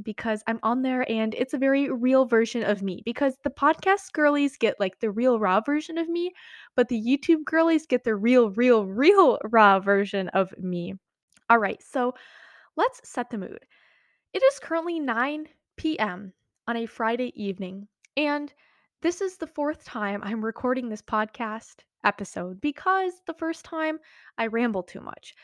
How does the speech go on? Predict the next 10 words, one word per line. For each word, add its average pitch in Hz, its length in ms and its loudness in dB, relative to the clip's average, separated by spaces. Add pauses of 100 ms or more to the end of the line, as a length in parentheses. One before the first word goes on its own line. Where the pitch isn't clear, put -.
(160)
The 285 80 -4
second 392 340 -2
time, 269 440 -2
the 240 180 -4
audio 240 720 2
went 196 380 -6
out. - 260 -2 (240)
The 262 80 -2
third 381 300 0
time, 262 440 -2